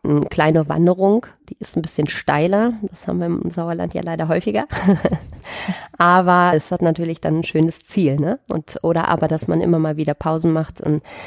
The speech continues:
je nachdem, welches Alter die Kinder haben, mal Spielplätze, Wildgehege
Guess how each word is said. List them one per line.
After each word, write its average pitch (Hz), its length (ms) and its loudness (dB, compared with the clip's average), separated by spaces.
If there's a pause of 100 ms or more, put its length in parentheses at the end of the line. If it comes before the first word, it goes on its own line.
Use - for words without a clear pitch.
(120)
je 151 80 4
nachdem, 156 500 2
welches - 340 -6
Alter 160 260 -2
die 165 280 -2
Kinder 156 340 -2
haben, 160 300 0
mal 165 160 -2
Spielplätze, 156 800 -2
Wildgehege 151 840 0